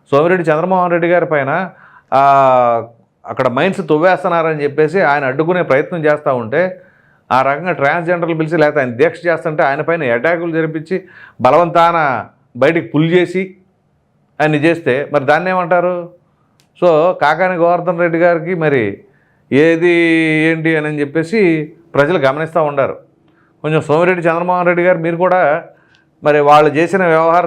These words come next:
శైలి ఇప్పుడు చూడండి. మరి మీ జిల్లాలోనే ఎవరో మరి ఆయన కాపాడుతుంది, లేదా పక్క జిల్లా వాళ్ళు కాపాడుతున్నారో కొంచెం అది తెలుసుకొని,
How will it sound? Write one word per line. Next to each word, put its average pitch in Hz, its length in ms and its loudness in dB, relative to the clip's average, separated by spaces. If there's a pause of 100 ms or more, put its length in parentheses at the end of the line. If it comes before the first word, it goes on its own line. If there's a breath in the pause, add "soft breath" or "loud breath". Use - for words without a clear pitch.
శైలి 170 220 2
ఇప్పుడు 151 200 -6
చూడండి. 175 340 0
మరి 139 180 0
మీ 165 80 -2 (100)
జిల్లాలోనే 175 500 2 (140)
ఎవరో 170 160 0 (100)
మరి 160 140 0 (200)
ఆయన 139 160 -2 (100)
కాపాడుతుంది, 160 540 -4 (440 loud breath)
లేదా 156 240 4
పక్క 147 200 -2
జిల్లా 175 220 2
వాళ్ళు 170 140 0 (100)
కాపాడుతున్నారో 160 600 -2
కొంచెం 151 240 -4
అది 139 160 -8
తెలుసుకొని, 185 440 0